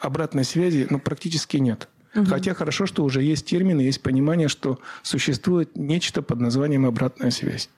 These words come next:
Speaker 2: Мгм.
Speaker 1: Потому что если давать обратную связь вот по правилам, то решаются очень многие проблемы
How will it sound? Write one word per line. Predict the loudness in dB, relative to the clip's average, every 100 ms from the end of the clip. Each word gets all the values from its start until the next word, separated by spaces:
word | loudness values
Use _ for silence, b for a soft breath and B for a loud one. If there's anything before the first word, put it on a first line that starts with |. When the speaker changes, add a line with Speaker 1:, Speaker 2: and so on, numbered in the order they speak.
| _
Speaker 2:
Мгм. | 2 2 2 -2 B B B B B
Speaker 1:
Потому | -4 -2
что | -2 -6 -4
если | -2 0 0
давать | -2 0 -2 -2
обратную | 0 0 0 0
связь | 0 0 0 0 -2 -12 _ _ _ _ _ -6
вот | -6 -4
по | -6
правилам, | -2 0 0 0 -2 -4 -10 _ _ _ _ _ _ _
то | -2 0 2 2
решаются | 2 0 0 0 0 -2
очень | 0 2
многие | 2 2 2 0
проблемы | -2 -2 0 2 2 -2